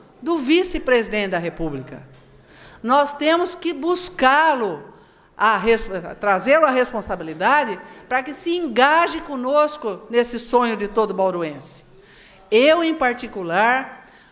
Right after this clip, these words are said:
vou até o último minuto lutar por esse sonho.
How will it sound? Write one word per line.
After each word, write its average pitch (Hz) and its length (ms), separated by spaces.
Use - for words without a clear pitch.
vou 220 600
até 285 560
o 302 160
último 311 420
minuto 247 720
lutar 254 1000
por 233 140
esse 240 240
sonho. 185 460